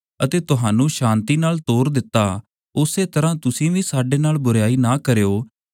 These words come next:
ਹੁਣ ਤੁਸੀਂ ਯਹੋਵਾ ਵੱਲੋਂ ਮੁਬਾਰਕ ਹੋ। ਤਦ ਉਸਨੇ ਉਹਨਾਂ ਦੀ ਦਾਵਤ ਕੀਤੀ ਅਤੇ ਉਹਨਾਂ ਨੇ ਖਾਧਾ ਪੀਤਾ। ਸਵੇਰੇ ਉੱਠ ਕੇ ਹਰ ਇੱਕ ਨੇ ਆਪਣੇ ਭਰਾ ਨਾਲ ਸਹੁੰ ਖਾਧੀ ਅਤੇ ਇਸਹਾਕ ਨੇ ਉਹਨਾਂ ਨੂੰ ਤੋਰ ਦਿੱਤਾ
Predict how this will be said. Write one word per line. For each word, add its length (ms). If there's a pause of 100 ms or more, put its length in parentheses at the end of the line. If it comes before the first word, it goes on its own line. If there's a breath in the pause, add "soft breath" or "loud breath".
ਹੁਣ 140
ਤੁਸੀਂ 340
ਯਹੋਵਾ 420
ਵੱਲੋਂ 340
ਮੁਬਾਰਕ 460
ਹੋ। 200 (760)
ਤਦ 180
ਉਸਨੇ 540
ਉਹਨਾਂ 300
ਦੀ 140
ਦਾਵਤ 400
ਕੀਤੀ 540 (420)
ਅਤੇ 180
ਉਹਨਾਂ 380
ਨੇ 120
ਖਾਧਾ 380
ਪੀਤਾ। 400 (680)
ਸਵੇਰੇ 480
ਉੱਠ 260
ਕੇ 180
ਹਰ 340
ਇੱਕ 240
ਨੇ 100
ਆਪਣੇ 360
ਭਰਾ 340
ਨਾਲ 200
ਸਹੁੰ 320
ਖਾਧੀ 540 (360)
ਅਤੇ 180
ਇਸਹਾਕ 640
ਨੇ 100
ਉਹਨਾਂ 300
ਨੂੰ 120
ਤੋਰ 340
ਦਿੱਤਾ 480